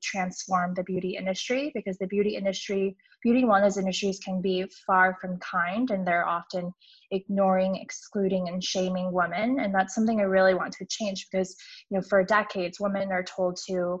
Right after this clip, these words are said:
cover up their flaws, cover up their gray hair and wrinkles and acne, and get rid of their acne and wrinkles. And I really want to change that messaging, because it's so degrading. And even just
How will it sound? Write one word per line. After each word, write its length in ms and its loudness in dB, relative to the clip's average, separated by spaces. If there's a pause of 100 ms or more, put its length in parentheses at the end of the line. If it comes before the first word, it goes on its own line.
cover 200 2
up 140 -2
their 140 -4 (100)
flaws, 500 4
cover 220 -4
up 140 -8
their 200 -2
gray 320 -2
hair 260 0
and 120 -4 (140)
wrinkles 560 0
and 100 -12 (240)
acne, 440 -4
and 200 -6
get 220 2
rid 160 6
of 160 2
their 140 2 (140)
acne 480 -6
and 140 -8
wrinkles. 540 0
And 180 -4 (420)
I 40 -2
really 240 6
want 160 0
to 140 -6
change 360 -6
that 180 -2
messaging, 440 -4
because 180 -6
it's 320 -8
so 220 6
degrading. 840 0
And 320 -4
even 320 2
just 480 -6